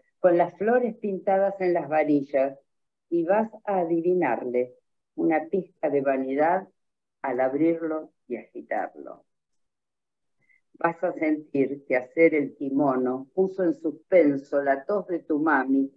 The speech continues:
que tal vez se levanta para acompañarlas a la escuela. Así serán tres, el número impar y perfecto para un arreglo oriental. Ya no araña el aire con suspiros.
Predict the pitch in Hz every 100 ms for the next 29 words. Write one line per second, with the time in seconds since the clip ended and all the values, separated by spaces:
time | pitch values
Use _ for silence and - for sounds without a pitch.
0 | _ _ 220 214 208 202 247 240 220 202
1 | 190 208 180 175 175 165 160 160 170 165
2 | 175 208 220 208 190 175 165 165 - 175
3 | 151 151 - _ - 180 - 269 240 233
4 | 214 220 240 - 190 190 175 - _ -
5 | 190 214 254 233 190 180 180 220 220 208
6 | - 151 147 - 196 - - - 120 -
7 | - 135 135 156 127 143 147 147 139 131
8 | 127 131 - 147 113 120 - _ _ _
9 | _ _ _ _ _ 226 226 190 220 214
10 | 156 139 143 135 131 131 131 139 135 147
11 | 139 143 135 131